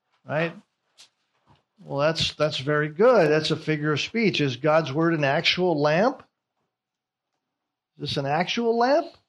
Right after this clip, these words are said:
No, you, you don't light a bedroom with it. But it is, it is drawing me with that,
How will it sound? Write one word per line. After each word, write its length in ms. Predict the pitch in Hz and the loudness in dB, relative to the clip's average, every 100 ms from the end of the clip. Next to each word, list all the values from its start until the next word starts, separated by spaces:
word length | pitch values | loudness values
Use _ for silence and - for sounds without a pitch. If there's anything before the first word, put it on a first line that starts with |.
| _ _ _ _ _ _ _ _ 285 | _ _ _ _ _ _ _ _ -10
No, 220 | 277 139 | -6 -4
you, 140 | 123 | -4
you 260 | 143 147 160 | -6 -8 -6
don't 260 | 165 131 - _ _ _ | -6 -6 -12 _ _ _
light 220 | 135 147 | -4 -2
a 60 | 147 | -2
bedroom 460 | 123 160 208 202 139 | -2 -2 0 0 0
with 180 | 139 | 0
it. 120 | 196 208 - _ _ _ _ _ _ _ _ - - - | -2 -4 -12 _ _ _ _ _ _ _ _ -20 -20 -20
But 300 | 131 139 139 | -6 -2 0
it 140 | 139 | 0
is, 520 | 160 190 156 - - - _ _ _ _ _ | 2 2 0 -2 -4 -10 _ _ _ _ _
it 140 | 147 | -4
is 600 | 151 190 190 135 - - - - _ _ _ _ _ _ _ _ _ _ _ _ _ 139 | 0 2 2 2 -2 -4 -8 -20 _ _ _ _ _ _ _ _ _ _ _ _ _ -10
drawing 840 | 127 135 151 175 185 180 165 165 | -4 0 2 2 4 2 2 2
me 360 | 165 165 165 175 | 2 4 2 2
with 300 | 156 143 127 | 0 0 0
that, 400 | 147 147 139 | 2 2 0